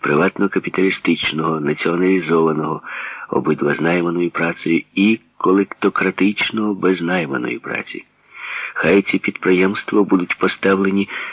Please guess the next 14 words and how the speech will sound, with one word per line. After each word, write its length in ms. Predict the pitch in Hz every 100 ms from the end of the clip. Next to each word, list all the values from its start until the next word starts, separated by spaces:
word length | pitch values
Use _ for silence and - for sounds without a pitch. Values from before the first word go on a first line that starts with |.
| -
у 100 | 82 85
рівні 340 | 95 98 98
умови 400 | 101 92 95 98
постачання 720 | 101 95 95 92 92 95 98
їм 200 | 98 98
всього 300 | 95 - 90
потрібного 560 | 90 87 92 90 92 90
для 160 | 90
праці, 400 | 87 85 71 -
і 140 | 50 -
хай 280 | - 78 78
їм 200 | 73 71
буде 280 | 80 76
дано 420 | 69 69 92 98